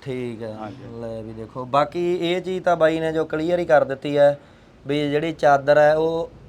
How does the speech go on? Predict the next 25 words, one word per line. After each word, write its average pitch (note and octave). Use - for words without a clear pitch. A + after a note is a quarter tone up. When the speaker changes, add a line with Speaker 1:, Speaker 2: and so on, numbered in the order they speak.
Speaker 1:
ਮਾਲਕਾਂ D3
ਦੇ D3+
ਹਿਸਾਬ D3+
ਨਾਲ C#3
ਲੱਗਣੀ A#2
ਹੈ A#2
ਹਨਾ? F#3+
Speaker 2:
ਹਾਂਜੀ, C3
ਹਾਂਜੀ। A2+
Speaker 1:
ਵੀ D3
ਐਵੇਂ D3+
ਬਾਈ D3
ਇੱਥੇ, D3+
ਅਹ, D3
ਤੁਹਾਨੂੰ C#3+
ਮੰਨ C#3
ਲਓ C#3
ਨਜਾਇਜ਼ C#3
ਖਰਚਾ C#3+
ਨਹੀਂ C#3+
ਪਾਉਂਦਾ, C#3
ਜਿਹੜੇ C#3+
ਤੁਹਾਡੇ D#3
ਮਨ C#3
ਨੂੰ C#3